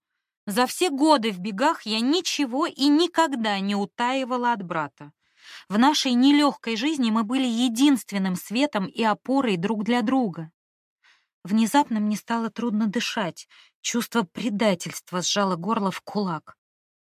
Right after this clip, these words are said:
«Артур, бегство не выход. Друиды найдут его, а потом выйдут на нас. Это лишь вопрос времени».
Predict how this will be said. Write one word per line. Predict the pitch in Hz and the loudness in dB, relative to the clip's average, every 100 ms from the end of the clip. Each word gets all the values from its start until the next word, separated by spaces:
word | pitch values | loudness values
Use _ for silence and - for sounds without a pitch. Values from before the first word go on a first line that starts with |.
| _ _ _ _ _ | _ _ _ _ _
«Артур, | - 233 214 - 185 | -4 -2 -4 -8 -12
бегство | 170 240 269 - - | -4 -2 -2 -6 -2
не | 196 208 | 2 2
выход. | 208 247 240 - 170 _ _ _ _ _ _ - - - | 2 0 -4 -8 -12 _ _ _ _ _ _ -20 -10 -2
Друиды | 202 247 302 254 | 2 6 6 4
найдут | 233 254 262 311 330 | 2 2 2 2 2
его, | 240 208 | 0 2
а | 214 | 2
потом | 240 233 330 247 | 2 0 0 0
выйдут | 269 285 302 - | 0 2 0 2
на | 277 | 2
нас. | 277 208 170 - - - - | 2 0 -4 -10 -18 -16 -4
Это | 277 277 | 0 2
лишь | 294 294 | 2 4
вопрос | 294 294 339 - | 2 4 0 -2
времени». | 294 311 262 185 151 143 | -4 -2 -2 -4 -8 -12